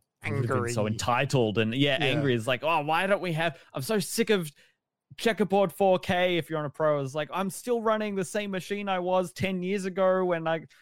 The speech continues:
Speaker 1: you know, there'd
Speaker 2: Like,
Speaker 1: be so
Speaker 2: like,
Speaker 1: much
Speaker 2: yeah, like,
Speaker 1: angry gamer entitlement
Speaker 2: and,
Speaker 1: that
Speaker 2: like, while also the answer being like, "Yes, it is time for another one." Um, you know, th-, thinking about how, how loud PlayStation fours <laughs> were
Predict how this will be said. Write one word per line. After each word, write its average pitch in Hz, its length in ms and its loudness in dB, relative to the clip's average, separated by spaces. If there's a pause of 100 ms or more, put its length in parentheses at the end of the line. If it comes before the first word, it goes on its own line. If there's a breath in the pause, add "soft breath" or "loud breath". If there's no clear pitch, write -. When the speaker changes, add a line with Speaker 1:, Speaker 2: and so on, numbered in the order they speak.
(320 soft breath)
Speaker 1:
you 143 120 -6
know, 113 120 -4
there'd 107 180 -10
Speaker 2:
Like, 190 120 -4
Speaker 1:
be 120 60 -6
so 120 160 -6
Speaker 2:
like, 123 100 -2
Speaker 1:
much 113 320 -8
Speaker 2:
yeah, 139 160 -6
like, 160 140 2
Speaker 1:
angry 123 220 0
gamer 113 360 -2
entitlement 104 680 -4
Speaker 2:
and, 233 300 0
Speaker 1:
that 285 100 -14
Speaker 2:
like, - 240 -12 (220)
while 165 300 4
also 143 360 0
the 131 120 0
answer 123 260 -4
being 117 260 -6
like, 110 260 -12
"Yes, 117 460 -6
it 135 100 -6
is 117 160 -6
time 117 340 -8
for 120 180 -8
another 110 260 -6
one." 104 320 -12 (240)
Um, 117 400 -8 (300 soft breath)
you 147 100 -6
know, 120 240 -2 (400)
th-, - 180 -12
thinking 180 440 2
about 139 340 2
how, 127 500 -2 (480)
how 117 640 -2 (340 soft breath)
loud 113 680 -2 (180)
PlayStation 127 480 -4
fours 123 340 -2
<laughs> - 20 -4
were 135 340 2